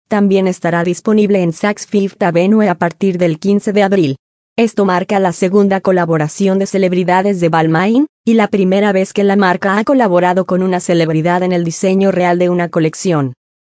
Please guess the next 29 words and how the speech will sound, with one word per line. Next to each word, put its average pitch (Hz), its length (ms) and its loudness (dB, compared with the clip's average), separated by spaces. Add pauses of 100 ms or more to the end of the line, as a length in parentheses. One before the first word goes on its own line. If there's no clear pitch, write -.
(220)
"Uno 247 280 2
de 233 100 2
mis 185 180 0
objetivos 190 580 -4
ha 190 100 -2
sido 202 300 -2
trabajar 170 520 -2
con 190 160 -2
una 180 240 -2
casa 208 320 -2
de 202 100 0
moda 196 300 0
respetada 180 580 -2
en 185 60 0
una 175 180 0
colección, 190 680 -2 (200)
pero 196 280 2
este 196 280 0
viaje 185 400 -2
fue 196 200 0
más 208 260 0
emocionante, 190 840 0 (200)
ya 185 240 0
que 180 340 0
el 196 160 2
director 190 560 0
creativo 202 540 0
de 180 100 2
Balmain, 170 560 2